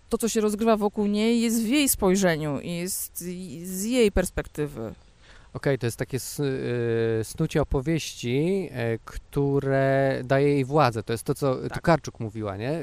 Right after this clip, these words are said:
Speaker 2: W, y, mowie noblowskiej, że ci, którzy snują opowieść, mają władzę i to jest jakby nadaje jej w jakiś sposób, e,
Speaker 1: No tak.
Speaker 2: e, sprawczość, o.
Speaker 1: Mhm, mhm.
Speaker 2: No mam z tym problem, bo,
Speaker 1: No.
Speaker 2: e, wydaje mi się, że to jest trochę takie iluzoryczne, że ona, e,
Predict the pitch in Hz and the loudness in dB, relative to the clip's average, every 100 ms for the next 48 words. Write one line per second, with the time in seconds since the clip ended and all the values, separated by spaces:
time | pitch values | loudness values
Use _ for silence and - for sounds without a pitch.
0 | 110 - 117 107 107 107 107 107 107 107 | -8 -14 -10 -8 -8 -8 -8 -8 -8 -8
1 | 120 131 123 110 107 147 - 135 110 - | -4 -4 -4 -6 -4 -6 -4 -6 -6 -8
2 | - 127 117 - - - - - - 151 | -8 -6 -6 -6 -14 -20 -20 -18 0 4
3 | 135 110 147 127 - 117 110 110 107 95 | 4 4 4 2 0 2 2 2 2 0
4 | - 101 120 120 131 120 127 123 139 143 | -2 -2 0 0 -2 0 0 2 2 2
5 | 131 135 127 123 - - - - - - | 2 0 -2 -8 -18 -20 -20 -20 -20 -20
6 | - 107 - - - - - 120 113 110 | -16 -14 -14 -14 -14 -16 -14 -10 -8 -8
7 | 120 - 190 247 165 - - - - 110 | -10 -10 -8 -6 -8 -10 -20 -20 -14 -8
8 | 107 104 107 107 110 113 113 - - - | -6 -4 -4 -4 -6 -10 -14 -20 -20 -20
9 | - - - 123 - - - - 202 185 | -16 0 2 2 -2 -16 -14 -6 -4 -4
10 | 285 - _ 185 190 240 311 - - 139 | -6 -10 _ -8 -6 -6 -10 -20 -4 2
11 | 165 226 - 190 208 208 202 180 165 156 | 2 2 0 2 2 4 2 4 2 2
12 | 156 143 139 156 175 202 196 - 175 151 | 2 0 0 0 2 2 2 0 0 0
13 | 170 - 180 180 175 175 - - - 170 | 0 2 2 4 4 2 -2 -6 2 2
14 | - 170 - 160 - - 165 165 175 151 | 2 -2 0 -4 -4 -2 0 0 0 2
15 | 165 156 170 175 - 113 98 107 - 139 | 2 4 4 4 0 -2 0 0 0 0
16 | 147 151 156 151 151 - | 2 2 4 2 0 -6